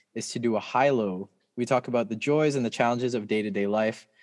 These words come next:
Um, and J R and I haven't, like, talked in a while, actually. We, we kinda have, like, our first in-depth check-in yesterday, and we were like,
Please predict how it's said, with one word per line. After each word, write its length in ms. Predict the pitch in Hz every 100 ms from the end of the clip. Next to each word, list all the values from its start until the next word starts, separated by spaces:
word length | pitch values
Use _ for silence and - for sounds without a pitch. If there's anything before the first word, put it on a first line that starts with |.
| - - _
Um, 340 | 113 104 104 101
and 180 | 117 110
J 120 | 113
R 100 | 127
and 120 | 139
I 120 | 135
haven't, 420 | 131 127 117 117 107
like, 180 | 104
talked 280 | - 101 104
in 80 | 110
a 60 | 98
while, 300 | 95 95 92
actually. 500 | 90 - 92 92 -
We, 180 | 117 110
we 80 | 123
kinda 220 | 117 120
have, 200 | 123 120
like, 260 | 110 113 98
our 100 | 107
first 400 | 107 107 104 -
in-depth 380 | 107 107 95 95
check-in 380 | - 98 - 113
yesterday, 540 | 117 117 - 131 135 135 - - _ -
and 120 | 113
we 100 | 113
were 140 | 113
like, 380 | 110 101 101 -